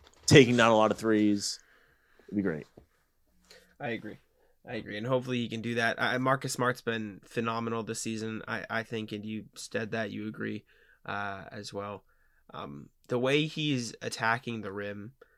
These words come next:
Speaker 2: the way he's taking smarter shots, the way he's making the extra passes, setting everybody up. And not to mention his defense ba-, is back at an all N B A level,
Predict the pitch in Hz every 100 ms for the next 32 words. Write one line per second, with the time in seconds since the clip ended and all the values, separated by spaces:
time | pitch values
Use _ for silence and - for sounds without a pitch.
0 | _ - 107 113 113 117 113 110 107 -
1 | 117 110 101 117 107 101 - 107 107 -
2 | 107 110 107 110 104 104 107 101 - 107
3 | 107 101 - 101 104 104 101 104 104 -
4 | _ - - _ _ _ - 165 160 175
5 | 185 180 165 151 131 135 139 120 110 -
6 | 117 - 117 110 120 117 - 104 107 101
7 | 101 95 92 87 -